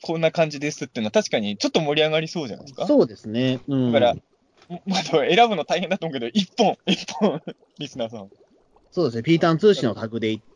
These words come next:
Speaker 2: 入れていただければ。ええ。
Speaker 1: もう中澤穂積はベストファイブかベストテンを発表してます。
Speaker 2: まあそうですね。ちょっと、まあベストファイブじゃね、多分。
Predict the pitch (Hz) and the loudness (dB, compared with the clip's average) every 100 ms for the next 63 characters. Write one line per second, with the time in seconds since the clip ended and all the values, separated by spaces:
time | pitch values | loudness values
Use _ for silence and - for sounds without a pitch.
0 | _ - 113 110 107 104 104 98 95 87 | _ -8 -4 -4 -4 -4 -6 -6 -8 -8
1 | 80 - - 107 92 - - 160 156 175 | -8 -12 -8 -4 -4 -8 -14 -12 -6 -6
2 | 180 180 185 185 185 185 180 127 131 - | -4 0 2 0 -4 -2 -2 -2 -4 -10
3 | - - 131 113 110 120 113 113 156 147 | -6 0 0 0 -4 -4 -4 -8 -10 -8
4 | 110 - - - - - - 185 151 139 | -8 -10 -14 -16 -18 -18 -18 -6 2 2
5 | 127 160 120 104 107 - - 110 117 110 | 4 2 0 -4 -8 -8 -4 -2 0 0
6 | 123 127 202 - _ _ _ 180 240 320 | -2 -2 -2 -2 _ _ _ 2 2 2
7 | 110 117 117 101 98 127 175 | -2 -6 -10 -12 -8 -4 -4